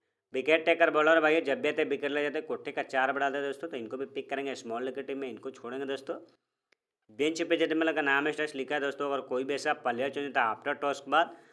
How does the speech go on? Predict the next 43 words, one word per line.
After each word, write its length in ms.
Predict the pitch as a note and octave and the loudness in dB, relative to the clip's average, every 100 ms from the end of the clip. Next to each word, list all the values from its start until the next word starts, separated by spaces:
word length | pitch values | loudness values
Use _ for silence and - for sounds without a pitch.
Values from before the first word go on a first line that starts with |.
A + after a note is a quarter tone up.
| _ _ E3 | _ _ 0
तब 100 | E3 | 6
मैं 180 | F3+ F3+ | 6 6
Telegram 560 | C#3+ D3 D3+ D#3 D3+ | 2 4 6 6 6
पे 80 | F3 | 2
प्रोवाइड 340 | D3+ C#3+ D3 C#3+ | 2 4 4 4
करूँगा। 300 | D3+ D3+ E3 | 0 2 2
Telegram 480 | C3+ C3 D3 D3 C#3 | 0 0 2 2 2
पे 60 | C3 | -2
जुड़ना 260 | B2 C#3 | -2 0
कैसे, 260 | D3 C3 D3 | 0 2 4
आपको 320 | C#3 C#3 D3+ | 4 4 -2
इसी 220 | A#2+ - C#3 | -2 -2 -2
वीडियो 300 | C3 C#3 D3 | -2 -2 -2
के 100 | D3+ | -4
डिस्क्रिप्शन 360 | A#2 A2+ A#2+ | -6 -6 -6
में 120 | C#3 | -4
लिंक 140 | C3+ C3 | -4 -4
मिलेगा, 300 | C#3+ C#3 C3+ | -2 0 0
वहीं 220 | A2 A#2 | 0 -8
से 120 | A#2+ C#3 | -2 0
आप 200 | B2+ C3+ | 2 0
लोग 120 | C3 | -2
जुड़ 160 | C#3 | 0
जाइएगा। 360 | C#3 C#3+ C#3+ E3 - - _ _ - | 2 2 4 4 2 -10 _ _ -6
फाइनल 280 | A#2+ C3+ D3 | -2 0 0
टीम, 260 | D3+ D#3+ D#3 | 0 -2 0
फाइनल 280 | B2 C3+ | -2 0
अपडेट 320 | C#3+ C3 D3+ B2+ | 0 0 -2 -2
Telegram 480 | A#2+ C3 C#3+ C#3+ | -2 0 2 2
पे 80 | D3+ | 2
मिलेगा 220 | D3 D3 D3+ | -2 -2 -2
दोस्तों। 320 | D3 D3+ F#3 - - _ _ - | -2 -4 -8 -10 -20 _ _ -6
तो 40 | C#3+ | 0
दोस्तों, 360 | D3 D3 G3 | 0 4 4
हम 140 | F#3+ D3 | 6 8
बात 280 | D3 E3 - | 8 8 6
करते 240 | F3 F3 | 4 4
हैं 180 | F3+ C#3+ | 2 2
डेमो 260 | C#3 C#3+ D#3+ | 0 2 2
टीम 200 | D#3+ D#3 | 0 2
का। 140 | E3+ | 4
अभी 280 | E3+ C#3+ B2 | 4 4 0
कैसे 240 | C3+ C3+ | -2 -2